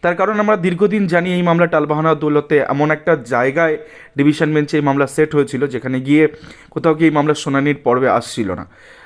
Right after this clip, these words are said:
তো আগামীকাল কিন্তু এমন একটা অবস্থান এই মামলা নিয়েছে, যাতে করে এই মামলার শুনানি কিন্তু হওয়া শুধুমাত্র সময়ের অপেক্ষা ছাড়া আর কিছু না। আগামীকালই সব ঠিকঠাক থাকলে শুনানি কিন্তু আগামীকালই হবে। আগে আপনাদের যে বিষয়টা সম্পর্কে অবগত করব, সেটা হচ্ছে লিস্টে কোথায়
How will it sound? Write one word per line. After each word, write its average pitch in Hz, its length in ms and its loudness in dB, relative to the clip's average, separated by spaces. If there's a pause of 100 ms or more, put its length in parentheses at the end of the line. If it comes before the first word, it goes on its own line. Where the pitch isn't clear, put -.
(240)
তো 170 80 2
আগামীকাল 214 500 0
কিন্তু 220 240 0
এমন 202 160 0
একটা 214 160 0
অবস্থান 190 460 0
এই 202 100 2
মামলা 190 280 0
নিয়েছে, 180 340 -2
যাতে 165 220 -2
করে 170 160 0
এই 160 60 2
মামলার 151 280 -2
শুনানি 143 200 -4
কিন্তু 170 440 -4 (360)
হওয়া 156 160 2
শুধুমাত্র 151 340 -6
সময়ের 131 300 -2
অপেক্ষা 123 320 -4
ছাড়া 123 180 -2
আর 117 60 -4
কিছু 123 180 -10
না। 135 80 -4
আগামীকালই 123 640 -2 (400)
সব 156 240 -4
ঠিকঠাক 156 400 -4
থাকলে 147 180 -2
শুনানি 123 280 -4
কিন্তু 123 280 -6
আগামীকালই 117 580 -2
হবে। 98 200 -6 (420)
আগে 175 240 -2
আপনাদের 220 380 2
যে 220 100 0
বিষয়টা 190 380 -2
সম্পর্কে 185 360 -4
অবগত 147 320 2
করব, 165 260 -4
সেটা 165 220 -2
হচ্ছে 160 180 -4
লিস্টে 143 320 -6
কোথায় 139 380 -2